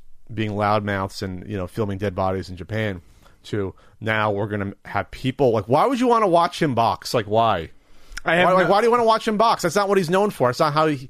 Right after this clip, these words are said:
Speaker 1: you know, supposedly he's gotten better with his, with his podcast, and it seems like he's turned over, like, he's, he's matured, as people are saying. But, like, why do you wanna follow this guy thinking, "Oh, I like a YouTuber, I think he can beat up someone in the ring"? Like, what,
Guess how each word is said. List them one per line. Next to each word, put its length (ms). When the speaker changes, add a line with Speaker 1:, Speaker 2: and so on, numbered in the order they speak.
Speaker 1:
you 120
know, 60
supposedly 520
he's 180
gotten 220
better 220
with 120
his, 180
with 200
his 140
podcast, 760
and 80
it 40
seems 200
like 120
he's 200
turned 260
over, 240
like, 120
he's, 100
he's 240
matured, 360
as 120
people 160
are 20
saying. 220
But, 180
like, 100
why 160
do 60
you 60
wanna 160
follow 260
this 80
guy 160
thinking, 260
"Oh, 140
I 100
like 220
a 40
YouTuber, 540
I 60
think 180
he 80
can 100
beat 200
up 160
someone 260
in 60
the 40
ring"? 120
Like, 160
what, 180